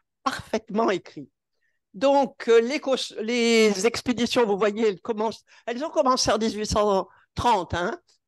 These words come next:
mais petit à petit, euh, les personnes qui étaient là, comme Boris de Saint-Vincent, Durieux de Maisonneuve, euh, vont, euh, s'essouffler, bien sûr. Et finalement,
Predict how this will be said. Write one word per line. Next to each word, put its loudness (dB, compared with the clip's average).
mais -2
petit -6
à 0
petit, 2
euh, 4
les 2
personnes 0
qui -2
étaient -2
là, 0
comme -6
Boris -4
de -18
Saint-Vincent, -2
Durieux -2
de 0
Maisonneuve, -2
euh, -8
vont, 0
euh, -2
s'essouffler, -8
bien -6
sûr. -8
Et 2
finalement, 2